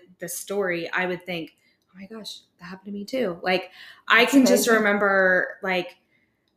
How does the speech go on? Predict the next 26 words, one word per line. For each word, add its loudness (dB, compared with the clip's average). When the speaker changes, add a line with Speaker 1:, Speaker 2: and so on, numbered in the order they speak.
Speaker 1:
for 0
me, -2
it 4
was 4
the -2
phone -4
calls, -4
and -6
then 0
it -4
would -2
be, -4
I 0
would -2
randomly -6
think -8
about -10
somebody -12
Speaker 2:
Mm-hmm. -8
Speaker 1:
that 2
I 0
had -6
not -6
seen -8
in -8
Speaker 2:
Yes. -6